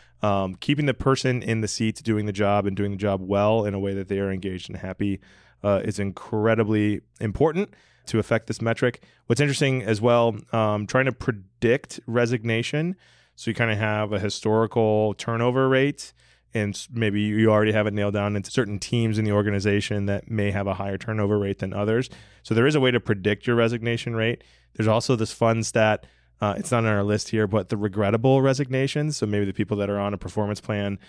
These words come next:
people that are underperforming or slacking or, or doing those kind of things, if they do end up resigning, you know, you could classify as regret-, regrettable resignation or, like, you know, true resignation,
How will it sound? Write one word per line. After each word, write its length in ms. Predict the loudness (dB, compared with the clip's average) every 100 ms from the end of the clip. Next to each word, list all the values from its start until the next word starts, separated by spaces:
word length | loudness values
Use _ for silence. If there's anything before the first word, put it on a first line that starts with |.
| _ _
people 180 | -2
that 100 | 0
are 100 | 0
underperforming 600 | 0 -4 -6 -4 -2 -2
or 60 | -4
slacking 400 | -4 -4 -4 -4
or, 140 | -4
or 180 | -6 -8 -12 -6
doing 160 | -4
those 100 | -2 -6
kind 140 | -8
of 80 | -6
things, 280 | -6 -6 -10 -20 _ _
if 80 | -2
they 100 | 2
do 260 | 4 4 4
end 180 | 0 2
up 240 | 0 -2 -6
resigning, 600 | -2 0 0 0 -2 -4 _ _ _ -6
you 60 |
know, 180 | -4 -2
you 160 | -4 -2
could 180 | -2 -2
classify 480 | -4 -4 -4 -2
as 220 | 0 -2 -4
regret-, 340 | -4 -2 -2 -4 -10 _ -8
regrettable 400 | 0 2 4 4
resignation 640 | 4 2 0 -2 0 -2
or, 100 | -2 0
like, 180 | -2 -6 _
you 80 | -4
know, 100 | -4
true 240 | 0 2
resignation, 680 | 2 0 -2 -4 -4 -6